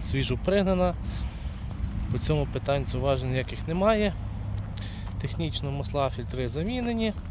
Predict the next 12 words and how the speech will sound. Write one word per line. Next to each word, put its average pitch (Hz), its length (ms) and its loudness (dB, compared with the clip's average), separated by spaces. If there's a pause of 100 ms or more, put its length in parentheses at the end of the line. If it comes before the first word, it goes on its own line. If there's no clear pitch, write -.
(1000)
По 143 100 2
ходовій 143 460 0
зауважень 127 640 0
немає. 208 500 4 (1200)
Хороші 131 320 0
шини. 202 460 4 (520)
Автомобіль, 156 580 2 (400)
е, 123 140 0 (140)
має 135 240 4
досить 139 420 2 (100)
хорошу 151 340 4
комплектацію. 190 880 4